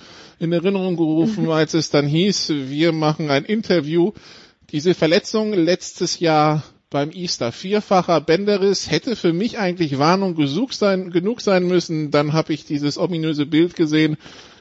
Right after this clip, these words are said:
Speaker 1: Also Michael Stichlers
Speaker 2: Mhm.
Speaker 1: Größen, für die, die es nicht gesehen haben. Deshalb die wichtige Frage, Alexandra, wie geht's?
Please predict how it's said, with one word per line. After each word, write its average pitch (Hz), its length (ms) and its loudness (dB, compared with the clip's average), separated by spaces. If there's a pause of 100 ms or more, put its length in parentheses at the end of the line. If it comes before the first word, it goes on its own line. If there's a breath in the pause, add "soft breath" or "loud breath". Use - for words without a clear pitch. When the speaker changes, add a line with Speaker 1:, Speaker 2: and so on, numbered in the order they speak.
Speaker 1:
Also 131 140 -4
Michael 143 320 0
Stichlers - 460 -2
Speaker 2:
Mhm. 123 80 2
Speaker 1:
Größen, 180 260 2
für 160 140 2
die, 165 80 -2
die 165 80 0
es 139 80 -2
nicht 180 180 -2
gesehen 151 360 2
haben. 165 380 2
Deshalb 175 320 0
die 143 160 -4
wichtige 190 400 0
Frage, 151 440 2
Alexandra, 160 640 0
wie 143 100 -2
geht's? 147 480 -2